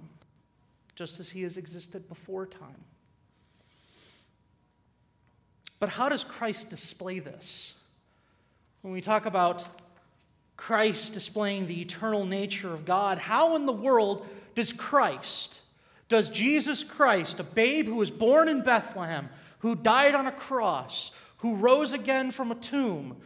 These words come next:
who ascended into heaven, very clear temporal things, how does he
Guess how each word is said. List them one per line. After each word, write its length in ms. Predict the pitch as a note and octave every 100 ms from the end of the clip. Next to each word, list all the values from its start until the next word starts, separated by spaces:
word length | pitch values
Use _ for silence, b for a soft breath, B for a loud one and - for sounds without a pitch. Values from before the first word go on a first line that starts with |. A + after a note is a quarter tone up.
| B B
who 180 | - C4
ascended 540 | A#3+ - C#4 C#4+ D4+
into 240 | C4+ B3+ A#3+
heaven, 500 | A#3 C#4+ G3+ D#3 - B B B
very 560 | F3 D#3+ D4 D4+ D4+ C4+
clear 800 | - - C#4+ D#4+ C#4+ G3 D#3 E3 -
temporal 800 | - C4 D4+ - D4+ C4+ C4 B3
things, 760 | - D4+ D#4 G3 C3 - - - B B
how 460 | - - C4 C#4 D#4
does 220 | C#4 -
he 680 | - D#4 C4 D3+ D#3 A#3